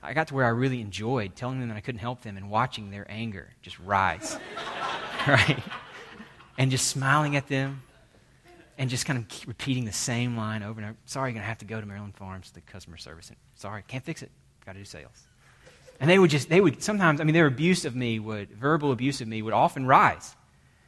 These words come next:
and get more and more. It was like the worse it got, the more pleasure I got out of not being affected by it.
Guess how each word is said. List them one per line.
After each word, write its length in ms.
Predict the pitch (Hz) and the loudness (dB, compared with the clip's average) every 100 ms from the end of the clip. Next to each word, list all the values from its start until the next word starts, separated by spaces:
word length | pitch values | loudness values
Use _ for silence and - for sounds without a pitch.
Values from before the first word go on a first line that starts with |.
| _ - | _ -4
and 80 | |
get 120 | 131 135 | 0 4
more 160 | 151 | 6
and 60 | 165 | 6
more. 100 | 175 | 6
It 40 | |
was 80 | 139 | 4
like 160 | 185 196 | 2 2
the 80 | |
worse 380 | 127 135 196 202 | 4 6 6 4
it 180 | 131 101 | -4 4
got, 320 | 143 156 - | 10 10 8
the 60 | 123 | 2
more 340 | 123 156 175 | 2 6 6
pleasure 500 | 170 - 156 180 127 - | 4 2 4 4 2 0
I 140 | 135 | 4
got 220 | 135 147 | 6 6
out 100 | 120 | 4
of 80 | 107 | 0
not 240 | 120 104 | -2 -2
being 180 | 120 123 | -2 -6
affected 440 | 104 - 135 180 170 | -4 -2 -2 -2 -4
by 200 | 185 | -4
it. 120 | 240 | -6